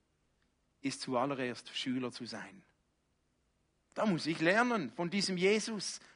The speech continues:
Wie geht das? Wie hat er das gemacht? Und ich sehe nicht im Leben von Jesus, wie er das heute gemacht hätte. Ich sehe nur, wie er es damals gemacht hat. Und jetzt muss ich lernen.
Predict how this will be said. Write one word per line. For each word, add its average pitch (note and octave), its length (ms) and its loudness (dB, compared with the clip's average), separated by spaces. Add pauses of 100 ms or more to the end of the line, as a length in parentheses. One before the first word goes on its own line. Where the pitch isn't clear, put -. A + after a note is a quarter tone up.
Wie E3 160 -4
geht G#3+ 300 2
das? G#3 260 2
Wie E3 140 0
hat F#3 180 6
er G#3+ 80 2
das G3 240 2
gemacht? - 540 0 (340)
Und E3+ 240 -2 (160)
ich - 320 -4 (400)
sehe E3+ 340 6
nicht G#3+ 320 2
im G3+ 300 0
Leben F3+ 400 6
von F3+ 180 2
Jesus, E3 460 4
wie D#3+ 100 6
er E3 80 8
das D3+ 320 2
heute G#3 360 6
gemacht G3+ 400 4 (220)
hätte. A#2+ 460 2 (380)
Ich D3 160 -4
sehe D#3+ 200 4
nur, F3 200 4
wie D3+ 120 4
er C3 100 6
es - 120 -4
damals G#3+ 420 6
gemacht D#3 440 2
hat. - 320 -6 (420)
Und E3 160 -2
jetzt D#3+ 160 0
muss C#3+ 160 0
ich G3+ 140 0
lernen. A#3 600 6